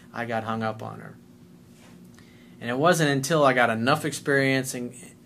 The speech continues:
and started and dated enough to realize that when a woman really likes you, they make it easy for you. And this woman's not making it easy for you, but you're ignoring that.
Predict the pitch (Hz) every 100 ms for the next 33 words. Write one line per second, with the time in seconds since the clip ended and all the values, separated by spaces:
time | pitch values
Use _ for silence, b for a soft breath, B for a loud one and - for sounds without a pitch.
0 | - 117 113 113 - 139 127 120 117 113
1 | - - - - 147 226 143 120 117 117
2 | 110 113 185 233 127 120 123 123 - B
3 | B B B B - 143 160 269 285 165
4 | 156 208 240 214 196 214 240 - 254 294
5 | 302 277 - - 147 151 165 160 135 135
6 | 127 123 113 117 104 98 104 131 185 202
7 | 175 131 123 120 120 117 117 113 110 180
8 | 170 - 113 113 131 - 165 127 135 220
9 | 277 135 104 98 -